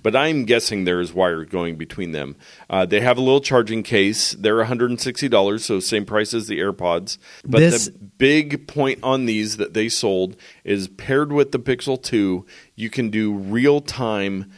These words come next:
Speaker 1: translation. So Google Translate is a very robust app for translating between languages.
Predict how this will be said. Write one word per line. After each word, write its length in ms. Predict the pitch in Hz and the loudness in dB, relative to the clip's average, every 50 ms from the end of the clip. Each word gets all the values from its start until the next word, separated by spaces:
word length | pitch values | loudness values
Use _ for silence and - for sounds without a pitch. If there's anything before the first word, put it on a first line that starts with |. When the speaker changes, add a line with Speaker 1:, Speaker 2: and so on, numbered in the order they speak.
| _ _ - | _ _ -14
Speaker 1:
translation. 1000 | - - 120 107 98 98 92 92 90 92 90 78 - - 71 58 50 - - - - | -6 -2 -2 -2 -2 -2 -4 -2 0 0 0 -2 -6 -10 -10 -12 -12 -14 -20 -20 -12
So 200 | - - 110 104 | -4 -2 -2 0
Google 360 | 101 117 135 156 156 147 123 | 2 2 2 4 4 2 2
Translate 580 | - - 139 120 117 107 98 95 98 92 92 | 2 2 0 0 0 0 -2 -2 -2 -2 -2
is 200 | - 107 104 90 | -4 -6 -4 -2
a 120 | 101 95 95 | 0 -2 -2
very 440 | 85 85 98 123 123 123 120 113 104 | -2 0 0 2 2 2 2 0 -2
robust 540 | 98 98 101 92 82 104 104 104 - - | -2 -2 -2 0 2 2 2 0 -2 -6
app 300 | - 95 101 98 95 - | -4 -2 -2 -4 -4 -8
for 120 | - 101 92 | -10 -12 -12
translating 800 | - - 101 98 98 98 95 101 101 101 95 95 95 92 92 - - - - _ _ - | -10 -6 -6 -6 -6 -6 -4 -2 -2 -2 -2 -2 -4 -6 -10 -12 -20 -20 -20 _ _ -12
between 420 | 101 95 - - 120 113 107 98 | -12 -10 -6 -4 -4 -2 -2 -2
languages. 680 | 101 98 101 98 104 104 98 104 107 107 117 113 - | -2 -2 -2 -2 -4 -4 -2 -2 -2 -2 -2 -4 -8